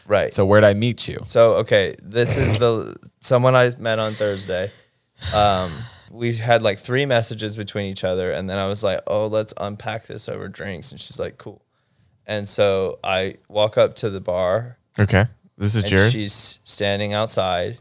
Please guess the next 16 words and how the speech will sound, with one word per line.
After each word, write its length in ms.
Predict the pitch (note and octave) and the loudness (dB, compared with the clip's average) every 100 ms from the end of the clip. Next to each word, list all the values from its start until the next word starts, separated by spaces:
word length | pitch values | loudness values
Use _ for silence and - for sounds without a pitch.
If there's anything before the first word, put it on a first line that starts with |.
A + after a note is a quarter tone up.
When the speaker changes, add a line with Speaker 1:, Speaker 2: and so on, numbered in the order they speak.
| - | -4
Speaker 2:
I, 220 | F2+ B2+ - | 0 0 -2
I'm 240 | F2+ E2+ G2 | -8 -8 -10
standing. 560 | - D#2 C#2 B1 G2 - | -10 -8 -8 -10 -14 -8
Speaker 1:
And 160 | G#2 G#2 | -6 -2
so 400 | G#2+ G2+ G2 G2 | 0 2 0 -2
this 180 | G2+ A2 | -6 -6
is 140 | G2+ | 0
how 160 | G2+ F#2+ | 2 2
it 60 | |
goes. 520 | G2 F2 E2+ - - - - - _ _ | 0 0 0 -4 -10 -12 -12 -20 _ _
I'm 140 | G2 G2 | -6 -2
on 100 | G2+ | 0
my 140 | F#2+ | -2
phone, 480 | - F#2+ F#2 F#2 G2 G#2+ | -2 -4 -4 -6 -6 -6
walking 340 | G2 F#2 F#2 | -6 -6 -6
up. 320 | F#2 F#2 - | -4 -6 -8